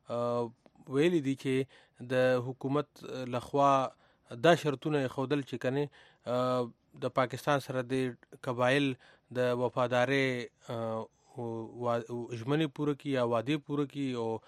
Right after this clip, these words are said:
دغه علاقې کې د امنیت ذمهواري هغه د په خپل لاس کې واخلي. په دغه باندې هغې خپل غبرګون هم، آ، څرګند کړی دی. د ډیوه راډیو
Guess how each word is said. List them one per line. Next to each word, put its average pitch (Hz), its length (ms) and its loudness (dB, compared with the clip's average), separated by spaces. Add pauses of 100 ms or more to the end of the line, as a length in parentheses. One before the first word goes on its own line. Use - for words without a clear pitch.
(260)
دغه 127 300 2
علاقې 123 580 -4
کې 131 220 -2
د 120 80 -4
امنیت 120 400 0
ذمهواري 120 540 0
هغه 123 200 0
د 123 80 -4
په 117 120 -12
خپل - 240 -6
لاس 131 280 0
کې - 80 -8
واخلي. 139 420 4 (320)
په 151 80 -2
دغه 165 180 6
باندې 143 280 2
هغې 127 180 -4
خپل 131 360 -6
غبرګون 120 520 -4
هم، 123 300 -4 (200)
آ، 113 220 -6
څرګند 110 440 -8
کړی 113 200 -8
دی. 110 160 -8 (640)
د 151 300 8
ډیوه 180 180 8
راډیو 180 300 4